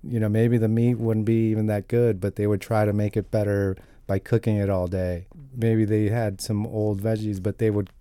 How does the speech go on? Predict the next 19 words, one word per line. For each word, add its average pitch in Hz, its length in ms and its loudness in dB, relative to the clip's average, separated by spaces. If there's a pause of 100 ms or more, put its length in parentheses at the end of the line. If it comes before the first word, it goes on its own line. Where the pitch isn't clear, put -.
(120)
cook 139 280 0
'em 120 140 2
into 113 240 0
a 107 60 2
stew 117 560 2
and, 104 160 -2
or 104 300 -4 (260)
make 123 300 0
this 110 140 -4
tomato 113 420 0
sauce, 104 480 -2
cook - 260 -4
it 104 100 0
all 113 240 2
day 104 480 -2 (460)
so 107 320 0
it, 104 160 -2 (180)
it 113 160 -6 (420)
gets - 380 0